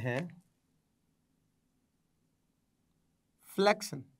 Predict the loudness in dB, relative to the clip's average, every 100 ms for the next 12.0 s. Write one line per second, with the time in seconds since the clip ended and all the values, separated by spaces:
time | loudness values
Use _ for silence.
0 | _ _ _ _ _ _ _ _ _ _
1 | _ _ _ _ _ _ _ _ _ _
2 | _ _ _ _ _ _ _ _ _ _
3 | -20 -20 _ -8 8 10 10 8 10 12
4 | 12 12 10 12 10 12 10 12 12 12
5 | 12 12 8 6 6 6 8 8 8 8
6 | 8 6 12 12 12 10 4 4 -16 _
7 | _ _ _ _ 4 10 12 12 12 12
8 | 12 12 12 12 12 10 8 2 4 8
9 | 8 10 12 12 12 6 8 8 8 0
10 | -20 -6 0 2 2 2 6 8 6 4
11 | 2 4 2 2 8 8 8 2 0